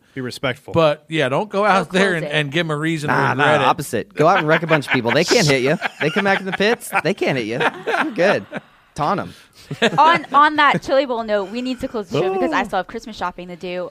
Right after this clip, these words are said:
Speaker 3: But Freddie, I would like, um, everyone please say a prayer for Freddie as he attempts to, uh, try Chili Bowl out again.
Speaker 2: I'm coming. You wanna go? Let's go Chili Bowl.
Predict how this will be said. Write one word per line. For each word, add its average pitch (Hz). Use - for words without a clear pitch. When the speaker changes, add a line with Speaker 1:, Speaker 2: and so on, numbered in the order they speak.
Speaker 3:
But 220
Freddie, 254
I 226
would 226
like, 226
um, 190
everyone 226
please 226
say 220
a 196
prayer 190
for 190
Freddie 175
as 170
he 175
attempts 175
to, 160
uh, -
try 175
Chili 175
Bowl 160
out 160
again. 151
Speaker 2:
I'm 147
coming. 190
You 147
wanna 147
go? 160
Let's 196
go 175
Chili 160
Bowl. -